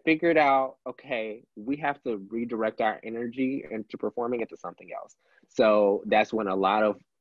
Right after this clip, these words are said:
digital drag sh-, drag shows started happening, and I was performing in digital shows,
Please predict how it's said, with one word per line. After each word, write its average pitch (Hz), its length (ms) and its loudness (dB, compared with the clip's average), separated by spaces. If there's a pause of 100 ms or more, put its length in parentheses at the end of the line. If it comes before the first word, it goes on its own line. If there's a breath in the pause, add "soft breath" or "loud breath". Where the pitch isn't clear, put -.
(140)
digital 113 340 2
drag 110 440 2
sh-, - 100 -20 (380)
drag 110 280 2
shows 120 300 2
started 120 380 2 (200)
happening, 131 580 -4 (360)
and 101 100 -6
I 98 80 -2
was 107 140 -2
performing 117 480 -4
in 101 160 -4
digital 113 380 0
shows, 131 500 4